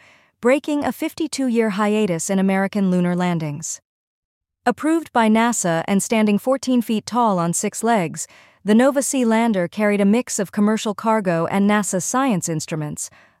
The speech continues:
aligning with the goals of the Commercial Lunar Payload Services contracts.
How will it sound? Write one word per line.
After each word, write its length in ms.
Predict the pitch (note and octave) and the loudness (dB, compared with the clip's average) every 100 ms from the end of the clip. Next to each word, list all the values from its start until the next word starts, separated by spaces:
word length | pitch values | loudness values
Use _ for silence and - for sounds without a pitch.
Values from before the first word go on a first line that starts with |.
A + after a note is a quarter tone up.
| _ | _
aligning 500 | A3 A3 A#3+ C#4+ D4+ | 2 4 4 4 2
with 120 | D4 C#4 | 2 0
the 80 | |
goals 400 | A3 G3+ F#3 F#3 | 0 2 2 2
of 100 | G3 | 0
the 80 | F3 | -2
Commercial 560 | - G3+ G3+ A3 B3+ B3 | -2 0 2 0 -2 0
Lunar 320 | G3 G3+ G3 | 2 2 0
Payload 480 | - G3 G3 F#3+ F3+ | -2 -2 0 0 0
Services 500 | B3+ B3+ G#3+ F3 D3+ | -2 -2 -2 -4 -6
contracts. 800 | F3+ D#3 D3+ D#3 D3 - - | -4 -4 -4 -6 -6 -10 -12